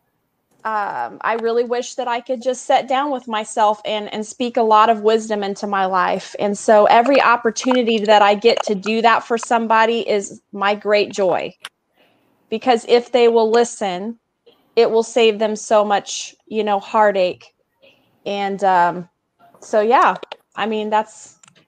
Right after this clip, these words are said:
that's pretty detailed, but, um, I've gained a lot of experience. I'm very proud of where I'm at now. Um, you know, I love, I love my life. I love Kevin, my family, but gosh, I wish I had have known what I know now.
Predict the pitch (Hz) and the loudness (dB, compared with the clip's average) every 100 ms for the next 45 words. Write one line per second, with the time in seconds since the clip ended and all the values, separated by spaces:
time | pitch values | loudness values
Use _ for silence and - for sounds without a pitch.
0 | _ _ _ _ _ _ 202 214 - 262 | _ _ _ _ _ _ -4 -4 0 0
1 | 233 202 214 - 226 196 196 190 180 - | 0 -2 -2 0 2 2 4 2 2 0
2 | - - _ _ _ - 208 196 185 185 | -10 -20 _ _ _ 0 2 2 2 -2
3 | 196 _ - 226 226 240 240 220 214 220 | -8 _ 0 0 2 2 4 6 6 6
4 | 233 214 - 233 247 285 311 240 202 196 | 4 -2 -4 -2 0 -2 -2 -2 -2 0
5 | 233 247 240 247 226 233 233 240 233 226 | 2 2 0 2 2 2 2 2 2 2
6 | 233 233 240 233 226 254 269 - _ - | 0 0 -2 -4 -2 -2 -6 -12 _ -10
7 | 196 190 185 190 190 _ _ _ _ _ | -8 -6 -8 -12 -14 _ _ _ _ _
8 | _ _ - 202 202 196 196 196 208 214 | _ _ -8 -2 2 4 4 6 6 6
9 | 208 - 202 202 208 214 214 202 202 208 | 2 2 4 6 4 4 2 4 4 4
10 | 208 214 190 190 190 196 - - 208 208 | 2 2 0 2 2 0 -6 0 2 2
11 | 202 185 190 214 208 208 202 196 185 180 | -2 -4 -6 -6 -4 -4 -4 -4 0 0
12 | 165 - _ - - 226 220 - 208 202 | 0 -4 _ -12 0 2 2 0 0 2
13 | 254 262 220 220 208 196 196 202 240 254 | 2 0 0 0 0 -2 0 2 2 2
14 | 247 202 196 196 185 180 190 240 196 160 | 0 0 -2 -4 -6 -4 -2 0 0 -2